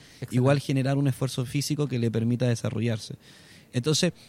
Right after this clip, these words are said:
Speaker 2: eh, ese tipo de experiencias de colaboración se están dando. Yo creo que nuestra responsabilidad como día es hacerlas más visibles, eh, demostrar que se pueden y demostrar el potencial que tienen. Y en ese sentido,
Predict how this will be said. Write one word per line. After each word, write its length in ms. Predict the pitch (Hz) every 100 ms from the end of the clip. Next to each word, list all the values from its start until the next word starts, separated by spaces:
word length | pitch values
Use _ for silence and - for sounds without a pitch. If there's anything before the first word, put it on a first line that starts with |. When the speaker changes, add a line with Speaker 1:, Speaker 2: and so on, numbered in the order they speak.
| - - - -
Speaker 2:
eh, 220 | 120 123 -
ese 220 | 165 214
tipo 220 | 220 220
de 60 | 214
experiencias 540 | - 156 156 185 196
de 80 | 196
colaboración 720 | 180 160 131 117 117 - 175
se 100 | -
están 300 | - 147 151
dando. 420 | 151 151 151 175 - - - - -
Yo 120 | 120
creo 200 | 127 127
que 280 | 139 143 131
nuestra 300 | 120 - 117
responsabilidad 560 | 117 117 113 113 113
como 220 | 123 123 117
día 260 | 127 131
es 60 | 120
hacerlas 200 | 131 120
más 160 | 117
visibles, 680 | 113 107 120 131 165 202 - - - - -
eh, 160 | 107 107
demostrar 360 | 120 117 131
que 120 | 151 160
se 140 | 123
pueden 440 | 123 139 170 202
y 140 | 190 -
demostrar 360 | 123 120 147 156
el 80 |
potencial 580 | - 139 110 113 - 151
que 120 | -
tienen. 360 | 117 107 67 - - _ _ _ _ - _
Y 140 | - 113
en 80 | 123
ese 160 | 123
sentido, 500 | 120 117 135 139 147